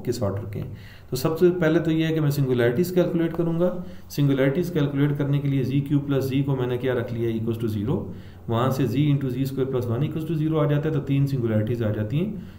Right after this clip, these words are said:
z equals to zero, z equals to plus minus iota। अब इन तीनों singularities को मैं देखूँगा कि इनमें से कौन सी singularity है जो contour के अंदर लाई करती है। तो contour जो है वो एक सर्कल है, z minus z naught equals to r टाइप का, ठीक है, Z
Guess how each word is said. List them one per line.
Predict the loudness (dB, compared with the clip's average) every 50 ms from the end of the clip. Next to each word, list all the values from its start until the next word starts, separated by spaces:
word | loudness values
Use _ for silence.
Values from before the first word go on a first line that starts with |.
| -12 -6
z | -2 0 0
equals | 2 2 0 0 0
to | 0 -2
zero, | 0 0 0 0 0 0 -2 -4 -6
z | -4 -2 -2 0
equals | 0 -2 -2 -2
to | -4 -4 -2
plus | -2 -2 -2 0 0
minus | 0 0 2 2 0 0 -2 -4 -2 0
iota। | 0 0 0 -2 -2 -4 -4 -6 -10 -12 -14 -16 -18 -14 -4 0
अब | 2 4 6
इन | 6 6
तीनों | 6 6 6 4 6
singularities | 4 4 4 4 4 4 4 4 4 2 2 4
को | 2 2
मैं | 2 2
देखूँगा | 2 2 2 2 2 2 4 2 2 0 -2 -6 -10 -12 -14 -16 -16 -18 -18 -18 -18 -18 -18 -18 -16 -18 -18 -18 -14 -6 0
कि | 0 0
इनमें | 2 2 2 2 2 2
से | 0 -2 -2
कौन | 0 2 2 2
सी | 2 2
singularity | 2 2 2 4 4 4 4 4 4 2
है | 2 2
जो | 2 2
contour | 0 0 -2 0 0 0 0 0 0
के | 0
अंदर | 0 0 0 0
लाई | 0 0 0 -2
करती | -2 -4 -6 -6 -6 -6
है। | -8 -8 -10 -14 -16 -18 -18 -16 -8 -8
तो | -4
contour | 0 0 0 2 4 6 6 6 6
जो | 4 2
है | 2 2 2 2
वो | 2 4 2
एक | 2 0 -2
सर्कल | -8 -10 -6 -4 -4 -4 -4 -8 -10 -8 -4 -2 -2 0 2 2 2 4
है, | 2 0 -2 -2 -6 -10 -12 -14 -12 -8
z | -2 2 2 4
minus | 4 4 4 4 2 2 2
z | 0 -2 0
naught | 2 2 2 2
equals | 2 0 0 0 0
to | 0 -2 0 2 2
r | 2 2 2 2
टाइप | 2 2 2 2 0 0
का, | 0 0 0 -2 -6 -10 -12 -14 -16 -10 -8
ठीक | -6 0 0
है, | 0 0 0
Z | -2 0 0